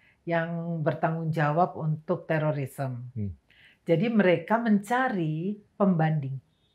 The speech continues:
Speaker 2: Ya.
Speaker 1: Siapa pembandingnya? Ya, kedua orang tuanya, kan.
Speaker 2: Oke.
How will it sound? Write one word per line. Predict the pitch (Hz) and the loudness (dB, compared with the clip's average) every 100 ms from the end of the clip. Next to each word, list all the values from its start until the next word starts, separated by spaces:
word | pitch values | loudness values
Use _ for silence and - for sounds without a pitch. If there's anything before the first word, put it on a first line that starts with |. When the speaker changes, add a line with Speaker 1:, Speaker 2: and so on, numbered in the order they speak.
| 95 | -10
Speaker 2:
Ya. | 90 _ _ _ | -10 _ _ _
Speaker 1:
Siapa | - 285 262 220 | -6 -2 0 0
pembandingnya? | 175 165 143 143 139 147 202 - _ _ _ _ 135 | 0 0 0 -2 -4 -4 -4 -6 _ _ _ _ -6
Ya, | 160 165 | -2 -2
kedua | 165 143 147 - | -4 -4 -4 -4
orang | 151 147 143 | -4 -6 -6
tuanya, | 175 185 180 156 | -4 -2 -4 -6
kan. | 131 135 160 - | -8 -12 -12 -12
Speaker 2:
Oke. | 90 | -12